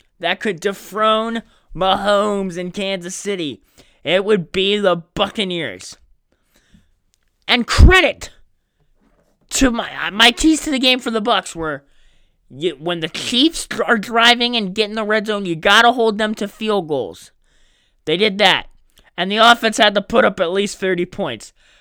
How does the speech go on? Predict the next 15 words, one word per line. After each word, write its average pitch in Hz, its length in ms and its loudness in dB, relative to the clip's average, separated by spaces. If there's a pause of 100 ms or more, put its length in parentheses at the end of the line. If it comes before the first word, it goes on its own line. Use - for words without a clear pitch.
(120)
They 233 220 4
put 233 300 0
up 208 240 0
thirty-one. 202 960 -2 (680)
Credit 302 720 4 (120)
to 262 160 2
the 240 120 4
coaching 240 440 4
staff 220 420 4
of 214 80 -4
the 208 100 2
Buccaneers. 196 640 0
They 190 140 4
had 202 220 2
a 160 260 -4